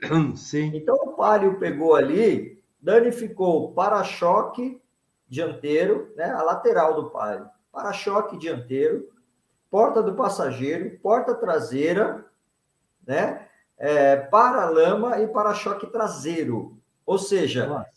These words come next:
Speaker 2: fez um mega estrago no Palio. E a T-Cross só fez lá um, um arranhadinho, né? Então, tudo depende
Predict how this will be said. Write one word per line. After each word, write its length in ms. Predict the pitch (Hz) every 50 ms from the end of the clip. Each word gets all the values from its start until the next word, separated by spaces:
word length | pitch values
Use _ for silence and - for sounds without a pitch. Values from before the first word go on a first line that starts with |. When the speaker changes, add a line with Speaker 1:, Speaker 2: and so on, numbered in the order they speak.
| _ -
Speaker 2:
fez 260 | 214 - 277 233 254
um 240 | 330 370 359 330 302
mega 720 | 269 240 247 262 247 240 233 233 240 254 254 247 254 277
estrago 800 | 269 - - - - - 220 175 165 165 175 175 175 175 180 196
no 140 | 202 202 247
Palio. 680 | 233 - - 151 143 131 123 117 110 107 107 - 294
E 80 | 285 254
a 80 | 254 -
T-Cross 540 | - - 381 381 - 262 196 190 208 247
só 240 | - - 294 277 -
fez 220 | - 240 226 226 220
lá 360 | 208 202 196 202 214 226 254
um, 180 | 254 262 - - - _ _ _ _
um 100 | - 240
arranhadinho, 880 | 233 185 170 180 233 247 247 240 170 165 185 233 226 165 127 - - - _ _ _ _ _ _ _ _ _ _
né? 280 | 101 117 160 214 226 226 - - _ _ _ _ _ _ -
Então, 380 | 175 175 - 214 233 226 233
tudo 240 | 226 247 269 269 262
depende 840 | 202 214 208 - - 156 175 202 226 214 160 127 131 123 - - -